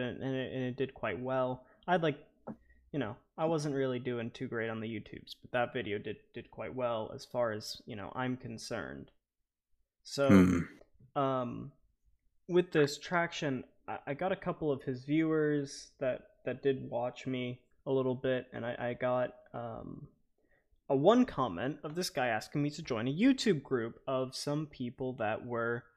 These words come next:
Speaker 1: uh, upcoming YouTubers. And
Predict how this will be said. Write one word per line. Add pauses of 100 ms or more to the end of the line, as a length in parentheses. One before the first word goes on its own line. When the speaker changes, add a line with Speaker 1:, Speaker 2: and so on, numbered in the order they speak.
(400)
Speaker 1:
uh,
upcoming
YouTubers. (680)
And